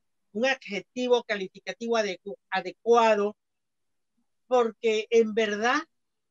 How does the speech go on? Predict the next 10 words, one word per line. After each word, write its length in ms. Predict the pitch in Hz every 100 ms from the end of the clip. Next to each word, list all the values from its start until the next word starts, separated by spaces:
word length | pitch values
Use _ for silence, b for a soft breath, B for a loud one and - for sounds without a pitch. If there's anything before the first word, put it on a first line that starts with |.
| _ _ _ _ _ _ _
quien 360 | 226 233 226 208
les 240 | 196 -
habla 440 | 226 254 269 262 - _ _ _ _
se 180 | - 208
encuentra, 640 | 196 220 220 233 220 208 _ _ _ -
eh, 180 | 202 190 _ _ _ _
estoy 320 | 220 - 320
muy 160 | 285 240
triste, 480 | - 208 202 - -
chico. 340 | - - _